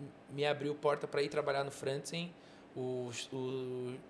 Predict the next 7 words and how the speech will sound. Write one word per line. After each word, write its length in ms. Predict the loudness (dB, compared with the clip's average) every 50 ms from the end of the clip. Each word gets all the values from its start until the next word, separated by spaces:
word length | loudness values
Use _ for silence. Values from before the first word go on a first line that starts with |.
| -10
subchefe 640 | -4 -2 -2 0 0 4 6 6 6 6 2 0 -6
do 80 | -8
Frantzen 580 | -4 0 2 2 2 2 0 0 0 0 0 -2
foi 320 | -4 4 8 8 8 8
comigo 680 | 6 0 -2 -2 -2 0 -4 -2 -2 -4 -4 -6 -6 -8 -12 -18 -18 -18 -18 -18 -12 -2 2
da 800 | 6 6 8 8 8 6 6 6 4 2 2 2 2 0 0 -2 -4
Finlândia 1120 | -8 -10 -6 -2 0 2 4 6 8 8 8 8 4 2 2 4 4 4 6 4 2 0